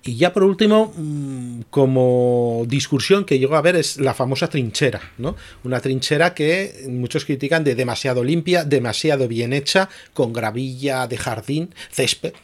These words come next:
que ni un campo de fútbol. Bueno,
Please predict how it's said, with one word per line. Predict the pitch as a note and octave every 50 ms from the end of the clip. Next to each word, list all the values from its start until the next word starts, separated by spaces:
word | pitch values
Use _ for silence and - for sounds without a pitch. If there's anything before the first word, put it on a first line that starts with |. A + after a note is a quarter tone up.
| _ _ _
que | - G#2+
ni | G#2 A2 A2
un | A2
campo | - - A2+ G#2+ - A#2 G#2+
de | A2
fútbol. | - - C#3 C3+ C3+ C#3 F3 G3+ G3+ - _ _ _ _ _ _ _ _ _ _ _ _ _ _ _ _ _ -
Bueno, | C#3+ B2 G2+